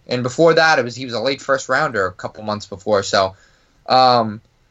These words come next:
I, I would think s-, as long as the rehab goes well, someone will take a chance on him and say, "This is a really good quarterback. He's smart.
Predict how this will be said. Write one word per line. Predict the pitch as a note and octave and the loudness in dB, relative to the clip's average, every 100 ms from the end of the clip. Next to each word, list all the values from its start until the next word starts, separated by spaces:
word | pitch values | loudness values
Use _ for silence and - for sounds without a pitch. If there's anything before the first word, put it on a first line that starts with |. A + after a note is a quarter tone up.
| _ _ _ _ - | _ _ _ _ -4
I, | G2 - | -2 -4
I | - D#3 | -2 0
would | E3 E3 | 0 -2
think | F3 E3 | -2 -2
s-, | - | -2
as | - D3 | -2 -2
long | D#3 E3 | -2 -2
as | D3+ | -4
the | D3 | -4
rehab | D#3+ D#3+ C#3+ C3 | -2 2 0 2
goes | C3+ B2 | -2 0
well, | B2+ | -2
someone | - C#3 C#3 | 0 -2 -2
will | C3+ C3 | -4 -4
take | C3 | -4
a | C3 | -4
chance | - C3+ B2 | -2 -2 0
on | A#2+ | -2
him | G#2+ | -2
and | G2+ | -4
say, | A#2 | -4
"This | A2+ A#2+ B2+ | -2 -4 -2
is | A#2+ | -2
a | A#2 | 0
really | C3 C#3 | 2 2
good | C3+ C#3 | 0 -4
quarterback. | - C#3 C3+ C#3 C#3 C#3 | 0 2 2 2 2 0
He's | - A2 | -8 -10
smart. | - C3 C3+ C3+ - | -6 0 2 2 0